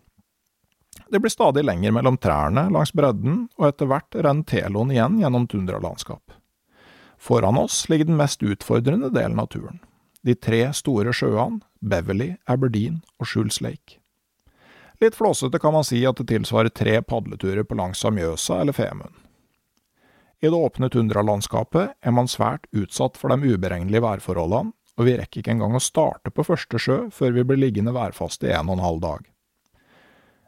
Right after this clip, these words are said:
En positiv side med det her er at dagen er både varm, solfylt og vindfull. Dermed går det an å ta seg et bad uten at det enten blir fryktelig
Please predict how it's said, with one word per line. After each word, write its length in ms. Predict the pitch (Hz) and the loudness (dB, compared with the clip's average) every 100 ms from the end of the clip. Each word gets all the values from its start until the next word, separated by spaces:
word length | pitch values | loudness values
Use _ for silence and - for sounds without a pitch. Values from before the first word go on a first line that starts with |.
| _ | _
En 120 | 196 | 0
positiv 500 | 196 131 117 - 170 175 | 2 0 0 2 2 2
side 480 | - 180 127 117 | 0 0 2 2
med 140 | 151 151 | 2 4
det 100 | 151 | 4
her 300 | 160 - - | 4 2 2
er 100 | 180 | 2
at 120 | 190 | 4
dagen 360 | 104 90 117 151 | 4 4 2 2
er 80 | |
både 300 | 147 127 123 110 | 2 2 2 2
varm, 320 | 98 117 147 | 2 2 0
solfylt 600 | - 151 101 - 113 - | -2 -2 -2 0 -2 2
og 100 | 170 | 2
vindfull. 400 | 151 107 175 165 - _ _ _ _ _ _ _ _ _ - | 2 2 0 -2 -8 _ _ _ _ _ _ _ _ _ -4
Dermed 480 | 123 113 120 - 262 | 2 2 4 2 0
går 220 | 175 160 | 2 2
det 80 | 110 | 2
an 100 | 135 | 0
å 60 | - | -2
ta 140 | - | -4
seg 160 | - 139 | 0 2
et 120 | 143 | 4
bad 340 | 139 127 131 107 - | 4 2 0 -4 -2
uten 320 | 151 127 - 110 | 2 2 2 0
at 140 | 107 | 0
det 80 | 156 | 0
enten 320 | 117 - 123 | -2 0 2
blir 160 | 120 127 | 2 2
fryktelig 400 | 143 - 123 | 0 -2 -2